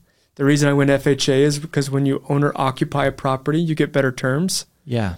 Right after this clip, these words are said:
Speaker 1: Because the bank knows that if it's your primary residence,
Speaker 2: Yeah.
Speaker 1: you'll fight to pay that payment,
Speaker 2: Sure.
Speaker 1: even in difficult times.
Speaker 2: Default rate's lower.
Speaker 1: Yeah. And so they're
Speaker 2: But
Speaker 1: willing
Speaker 2: you can
Speaker 1: to
Speaker 2: only house hack so many properties,
Speaker 1: One a
Speaker 2: right?
Speaker 1: year. And
Speaker 2: So
Speaker 1: so
Speaker 2: did you do one a year?
Speaker 1: my wife and I, she made me commit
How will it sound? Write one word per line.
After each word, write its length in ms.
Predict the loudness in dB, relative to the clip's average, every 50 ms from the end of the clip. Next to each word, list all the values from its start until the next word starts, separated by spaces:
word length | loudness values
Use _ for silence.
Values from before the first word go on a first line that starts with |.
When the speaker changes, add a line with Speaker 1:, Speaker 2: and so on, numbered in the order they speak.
| -12 _ _ -10
Speaker 1:
Because 400 | -10 -8 0 2 2 2 2 0
the 80 | -2 -4
bank 440 | -2 0 2 2 2 0 0 0
knows 420 | 0 2 4 4 4 2 2 2 0
that 100 | 0 -2
if 140 | -2 -4 -6
it's 140 | -6 -6
your 60 | -6 -6
primary 440 | -4 -4 -2 -2 0 0 0 0
residence, 680 | 0 0 0 0 0 0 0 0 -2 -2 -4 -4 -6 -6 -4
Speaker 2:
Yeah. 220 | -4 -2 -2 -2 0
Speaker 1:
you'll 120 | -2 -2
fight 480 | -2 -4 -8 -4 -2 -2 0 -2 -4 -6 -10 -14 -8
to 100 | -8 -8
pay 300 | -8 -6 -4 0 0 0
that 260 | 0 0 -2 -4 -6
payment, 480 | -10 -8 -6 -4 -2 -2 -2 -4 -6 -6 -2
Speaker 2:
Sure. 200 | 0 0 2 2
Speaker 1:
even 100 | 2 2
in 200 | 2 0 0 0
difficult 460 | -2 -4 -2 -2 -4 -2 -4 -4 -2
times. 280 | -2 0 2 2 2 2 2
Speaker 2:
Default 180 | 0 0 0
rate's 300 | -2 -4 -4 -4 -4 -4
lower. 340 | -4 -2 -2 -2 -2 -2 -2
Speaker 1:
Yeah. 140 | -2 -4 -6 -8 -18 -20 _ _ _ -8
And 140 | -6 -4 0
so 120 | 0 2
they're 100 | 2 4 4
Speaker 2:
But 60 | 4
Speaker 1:
willing 160 | 4 4 4
Speaker 2:
you 60 | 4
can 60 | 4 2
Speaker 1:
to 40 |
Speaker 2:
only 160 | 2 2 0 2
house 320 | 0 0 0 -2 -2 -2
hack 260 | -2 -2 -2 -4 -6
so 260 | -8 -4 -2 -2 0
many 200 | 0 0 0 0
properties, 500 | -2 -2 -4 -2 -2 -2 -2 -2 -2 2
Speaker 1:
One 140 | 2 4 4
a 40 | 4
Speaker 2:
right? 80 | 6 6
Speaker 1:
year. 240 | 4 4 2 0 -4 -10 -20 _ _ _ _ _ -10 -4
And 200 | -2 -2 0 2
Speaker 2:
So 160 | 2 4 4
Speaker 1:
so 80 | 4
Speaker 2:
did 100 | 2 2
you 80 | 0 2
do 120 | 2 2 2
one 180 | 2 2 0 0
a 40 | 0
year? 320 | 0 0 0 0 -2 -4 -6 _ _
Speaker 1:
my 180 | -4 -2 0 2
wife 340 | 2 2 2 2 0 0 0
and 120 | 2 2 4
I, 400 | 2 2 2 2 0 0 -2 -4 -10
she 240 | -12 -4 0 2 2
made 460 | 2 2 2 2 4 4 4 4 4
me 100 | 2 2
commit 580 | 2 2 2 4 4 4 4 2 -2 -4 -10